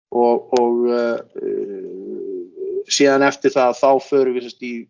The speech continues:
er búið að leggja upp til dæmis hversu djúpa skoðun við erum að fara í.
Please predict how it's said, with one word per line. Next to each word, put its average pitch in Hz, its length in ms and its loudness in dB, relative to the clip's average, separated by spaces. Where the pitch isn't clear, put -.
er - 120 -12
búið 127 120 -4
að 123 80 0
leggja 123 280 -4
upp - 80 -10
til 117 80 -6
dæmis 117 200 -12
hversu 123 280 -6
djúpa 127 400 -6
skoðun 104 360 -6
við 95 80 -6
erum 92 160 -12
að 95 60 -10
fara 87 140 -10
í. - 40 -20